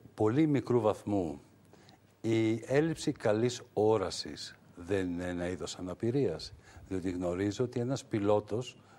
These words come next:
παραδείγματος χάρη με μία μικρή, ε, αστοχία του ματιού του, δεν μπορεί να πετάει. Ένας άνθρωπος ο οποίος δουλεύει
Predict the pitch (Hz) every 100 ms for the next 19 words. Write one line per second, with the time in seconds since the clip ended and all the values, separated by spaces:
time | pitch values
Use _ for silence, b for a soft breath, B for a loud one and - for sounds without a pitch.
0 | B _ 95 98 87 95 - 101 101 95
1 | 95 101 104 98 92 92 - - - 151
2 | 147 - 160 151 101 85 B B B -
3 | 98 98 95 95 90 90 - 110 - 113
4 | 101 - 120 92 90 87 - 95 - 143
5 | - B - 107 139 117 107 123 131 143
6 | - 131 90 73 - _ B B B -
7 | 107 117 131 127 - 135 131 - 117 -
8 | 120 127 123 - 120 101 104 101 107 110
9 | 135 135 135